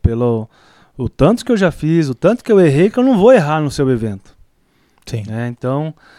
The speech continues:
Speaker 1: e também o, a conquista, né? O Campeonato Brasileiro. Então, é, não desmerecendo outros churrasqueiros e assadores, que todos têm qualidade.
Speaker 2: Sim.
Speaker 1: Todos, todos têm qualidade, eu não tiro,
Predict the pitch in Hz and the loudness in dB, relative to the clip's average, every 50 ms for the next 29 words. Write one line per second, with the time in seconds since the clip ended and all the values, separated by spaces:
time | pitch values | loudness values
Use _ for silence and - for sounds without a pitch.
0 | - _ _ - 123 123 135 139 143 - 170 175 175 165 147 147 147 151 165 180 | -20 _ _ -6 -4 -2 -2 -2 0 0 0 2 2 4 4 4 4 4 2 2
1 | 214 240 269 277 233 180 165 - - 214 277 302 - - 220 196 - - 156 143 | 0 0 0 -2 0 0 -2 2 2 2 2 4 4 4 4 2 2 -2 -2 -2
2 | 151 165 160 - - - 135 - 147 135 127 - 139 131 131 131 - 156 143 151 | -2 -4 -6 -10 -14 -14 -4 0 0 2 2 2 0 0 -2 -4 -4 -4 -2 -2
3 | 151 170 233 254 247 214 185 147 120 107 - _ _ _ _ _ _ _ _ _ | -2 0 0 0 2 2 2 0 -2 -8 -14 _ _ _ _ _ _ _ _ _
4 | _ _ _ _ _ _ 123 _ 135 135 143 147 143 139 135 127 113 113 113 _ | _ _ _ _ _ _ -10 _ 0 0 2 2 0 -2 -2 -4 -6 -8 -12 _
5 | _ _ _ _ _ _ _ _ _ - - - - 123 117 117 113 117 117 123 | _ _ _ _ _ _ _ _ _ -20 -10 -4 -2 0 2 2 2 0 0 2
6 | 127 147 180 226 254 226 214 214 214 214 202 190 165 - - - 151 175 196 196 | 4 4 4 4 2 2 2 2 4 4 4 4 2 2 0 0 2 2 4 4
7 | 170 147 143 135 - - 143 143 175 202 - 202 160 135 120 - - 151 143 - | 4 2 2 0 -2 2 4 4 4 4 2 -2 -8 -8 -10 -12 -16 -16 -18 -10
8 | - 143 117 117 113 - - _ - 127 147 185 175 147 120 113 120 113 - - | -10 -8 -6 -6 -8 -10 -12 _ -2 0 0 2 2 0 0 0 0 -2 -2 -4
9 | 113 107 113 143 170 175 - - - 139 135 147 - _ _ _ 156 175 202 196 | -4 0 2 0 0 0 -4 -6 -8 -8 -8 -10 -16 _ _ _ 0 0 0 -2
10 | - - - 170 170 - - 151 147 135 120 113 104 101 98 - - - - _ | -6 -4 -4 -4 -2 0 -2 -2 -2 0 -4 -4 -6 -6 -10 -14 -20 -20 -20 _
11 | _ _ _ _ - 196 127 113 101 98 104 131 - - - - 165 170 160 123 | _ _ _ _ -14 -10 -8 -8 -8 -8 -10 -10 -12 -8 0 4 4 4 4 2
12 | 107 95 - - - - _ - 135 147 170 170 - - 165 156 147 147 131 123 | -4 -8 -10 -16 -20 -20 _ 0 2 2 2 0 -2 -4 -4 -2 -2 0 -2 0
13 | 117 123 127 139 147 151 151 147 143 147 151 160 - - - 160 160 165 175 185 | 0 0 -2 -2 -2 -2 -2 -4 -2 -4 -4 -6 -8 -6 -6 -4 -2 -2 -4 -4